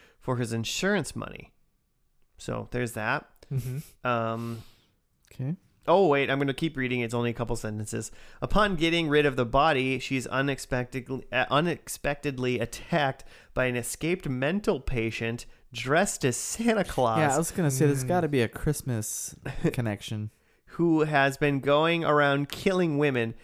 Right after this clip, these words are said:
Speaker 1: She soon fears that her young daughter may be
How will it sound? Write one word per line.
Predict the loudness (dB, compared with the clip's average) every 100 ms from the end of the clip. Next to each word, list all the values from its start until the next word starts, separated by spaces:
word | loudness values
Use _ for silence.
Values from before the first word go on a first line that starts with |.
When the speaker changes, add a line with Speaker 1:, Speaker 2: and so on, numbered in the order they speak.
| -20 _
Speaker 1:
She | -8 -4 -4
soon | -2 0 2 2
fears | 2 2 2
that | 0 0
her | 0
young | 0 0 0
daughter | 2 2 2
may | 0 -2
be | -2 0 0 0